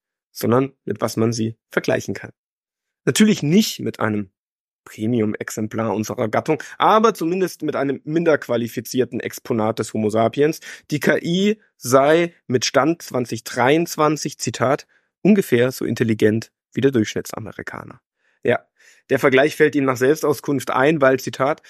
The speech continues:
„der überwiegende Teil der Bevölkerung in den U S A nur über einen Highschool-Abschluss verfügt.“ Für den Autor ist der Schluss klar, dass nämlich ein Programm wie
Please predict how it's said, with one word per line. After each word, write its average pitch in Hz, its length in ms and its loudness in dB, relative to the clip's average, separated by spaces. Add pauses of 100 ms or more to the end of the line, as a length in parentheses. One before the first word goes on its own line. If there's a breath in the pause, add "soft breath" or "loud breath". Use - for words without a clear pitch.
(180 loud breath)
„der 123 80 -4
überwiegende 147 540 0
Teil 127 200 2
der 131 80 0
Bevölkerung 131 600 -2
in 127 80 -4
den 120 140 -2
U 127 100 0
S 113 140 -2
A 120 240 0 (220 loud breath)
nur 147 200 4
über 165 160 2
einen 160 160 0
Highschool-Abschluss - 840 -6
verfügt.“ - 580 -16 (1700 soft breath)
Für 226 140 4
den 196 160 4
Autor 208 400 2
ist 180 120 -2
der 180 60 0
Schluss - 300 -6
klar, 117 340 -6 (440)
dass - 120 -4
nämlich 196 300 4
ein 147 80 0
Programm 156 480 0
wie 135 360 -2